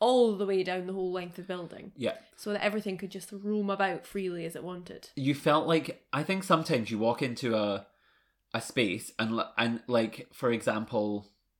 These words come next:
Speaker 2: I'm trying to think of a good one, right? Like, so the Tropical House at London Zoo.
Speaker 1: Mm-hmm.
Speaker 2: I love rainforest life. I think it's a great exhibit. I think it has a great range of species. But when you walk in there, it's very much like, this is the human space.
Speaker 1: Mm-hmm.
Speaker 2: This is the animal space.
Speaker 1: Yeah.
Speaker 2: And the a-,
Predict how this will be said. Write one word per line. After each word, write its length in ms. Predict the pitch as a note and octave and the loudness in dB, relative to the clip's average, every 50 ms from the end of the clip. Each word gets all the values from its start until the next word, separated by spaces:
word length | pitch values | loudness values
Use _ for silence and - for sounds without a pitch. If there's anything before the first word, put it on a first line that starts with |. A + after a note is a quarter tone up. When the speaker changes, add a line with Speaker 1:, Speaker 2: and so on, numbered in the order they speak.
| _ _ _ _ _ _ _ | _ _ _ _ _ _ _
Speaker 2:
I'm 60 | - | -16
trying 160 | A2 - C3 B2 | -10 -6 -6 -6
to 60 | B2+ | -4
think 180 | - B2+ G#2 | -6 -6 -6
of 60 | G#2+ G#2 | -4 -4
a 40 | |
good 140 | G2 G#2+ G2 - | -4 -4 -6 -6
one, 200 | C2 E2 F2+ F2 | -6 -8 0 2
right? 180 | A#2+ B2+ B2 | 4 4 4
Like, 160 | B2 B2 - - - - - | 4 0 -2 -4 -14 -16 -4
so 320 | - D3+ C#3 C3+ C#3 C#3 - | 2 4 4 4 4 2 0
the 60 | D3 C#3 | -2 0
Tropical 380 | C#3+ F3 F3 F3 F3 F3 E3+ | 4 4 4 4 4 4 4
House 180 | D#3 D3+ C#3 - | 4 4 4 2
at 80 | - - | 0 -2
London 260 | A2+ A2 G#2+ G2+ F#2+ | 0 0 -2 -4 -4
Zoo. 220 | F#2 F#2+ F#2+ F#2 F#2 - - | -4 -6 -6 -6 -8 -10 -8
Speaker 1:
Mm-hmm. 180 | A3+ G#3+ A3 A#3+ C4 - - _ _ _ - - - - | -6 -4 -2 -4 -4 -6 -10 _ _ _ -20 -20 -4 2
Speaker 2:
I 180 | - D3+ D3 C#3 | 4 6 6 6
love 440 | C3 B2 B2 B2 A2+ G#2+ G2 A2+ | 8 8 8 8 8 6 2 0
rainforest 500 | - A#2 A2 G#2+ G#2 - G#2+ G#2 G#2 - | 0 0 2 0 0 0 0 0 0 0
life. 240 | - E2 E2+ E2+ - - | 0 0 0 0 -2 -4
I 60 | - | -4
think 140 | - A#2 G#2+ | -2 -2 -4
it's 100 | G2 - | -4 -6
a 20 | |
great 300 | G#2+ G2+ C3+ C#3+ D3 - | -4 0 4 4 4 4
exhibit. 340 | - G#2 A2 G#2 G2+ G#2 G2+ | 2 2 2 4 4 4 2
I 240 | - - - - _ | 0 -4 -16 -12 _
think 120 | - A2+ | -6 -4
it 60 | A2 - | -4 -2
has 140 | A#2 G#2 G#2+ | -2 -2 -2
a 40 | G#2+ | -4
great 320 | G2+ F#2 - A#2+ A#2 A2+ - | -4 -4 -2 0 0 0 2
range 180 | G#2+ G#2+ G2+ G2+ | 0 0 0 -2
of 60 | G2 | -6
species. 400 | - - C#3 C#3 C3+ - F#2 F#2 | -4 -2 0 0 0 -2 -6 -6
But 80 | - G2 | -4 -2
when 80 | G2+ A#2 | -2 0
you 100 | A#2 B2 | 0 2
walk 220 | B2 C3 - - | 2 0 2 2
in 140 | A#3+ C4 D4+ | 2 2 2
there, 300 | - A2+ G2 E2 G2 - - - - - - - | 2 0 0 0 -2 -4 -6 -12 -20 -20 -10 -8
it's 140 | - G#2+ - | -4 0 4
very 160 | C#3 D3+ D3 | 6 6 6
much 260 | C3+ B2 A#2+ - - | 6 4 2 0 0
like, 300 | A2+ G#2+ G#2+ G#2+ - - - | 0 0 0 0 -4 -6 -2
this 200 | - F3 F3 - | 0 0 2 2
is 100 | G3 E3+ | 0 2
the 80 | - E3+ | 2 2
human 320 | - D#3+ D#3+ C#3 A#2+ G#2 | 2 2 2 2 0 -2
space. 500 | G#2 - - C#2+ D2 C3 C#3 C3+ - - - | -4 -6 -8 -6 -4 -4 -4 -6 -8 -8 -6
Speaker 1:
Mm-hmm. 320 | A#3 G#3+ A#3 G#3+ G#3 G3+ G3+ - _ - | -2 -2 0 0 -2 -4 -6 -10 _ 0
Speaker 2:
This 260 | A2 A#2+ A#2+ - - | 2 2 2 2 0
is 120 | A2 G#2 | -4 -2
the 100 | - A2+ A#2 | -2 -2 0
animal 320 | G#2+ G2+ G#2 G2+ F#2+ F#2+ | 0 -2 -4 -4 -6 -8
space. 380 | - - - - - - - - | -8 -10 -10 -10 -10 -10 -12 -8
Speaker 1:
Yeah. 280 | - G#3+ G#3+ G3 D#3+ C#3 - - - - | -4 -2 -2 0 -2 -4 -6 -10 -6 -2
Speaker 2:
And 540 | - A2+ A2 G#2+ G#2+ G#2+ G#2+ G#2+ G#2 G#2 - - | 0 0 2 2 2 2 2 0 -2 -4 -6 -4
the 120 | - B2+ C#3+ | 0 2 4
a-, 120 | D#3+ D#3 | 4 4